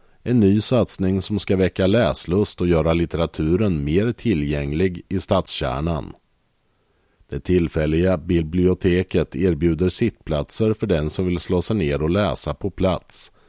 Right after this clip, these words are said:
men också möjlighet att låna hem böcker direkt från torget. Biblioteket kommer dessutom att hålla i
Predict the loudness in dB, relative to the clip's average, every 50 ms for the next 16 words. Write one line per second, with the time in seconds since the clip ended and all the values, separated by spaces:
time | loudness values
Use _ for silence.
0 | _ _ _ -10 -4 -2 0 0 0 -2 -4 -2 0 2 2 4 4 4 2 2
1 | 2 0 0 -2 -4 -2 0 0 0 0 0 0 0 -2 -2 -2 -2 -2 -2 -4
2 | -4 -6 _ -6 -4 -4 -4 -4 -4 -2 -2 0 -2 -2 -4 -8 -14 -8 -6 -6
3 | -4 -6 -8 -8 -6 -4 -2 -2 -2 -2 -4 -6 -8 -8 -10 -14 _ -20 -20 -20
4 | -20 _ _ _ _ _ _ _ _ _ _ _ _ _ _ _ _ _ _ _
5 | _ -2 -2 0 2 4 4 4 6 6 4 4 4 4 0 -4 -4 -2 -2 0
6 | 0 0 2 0 0 0 0 0 -2 -2 -2 -4 -2 -2 0 -2 -2 -2 -2 0
7 | 0 0 0 -2 -2 -4 -4 -6 -6 -6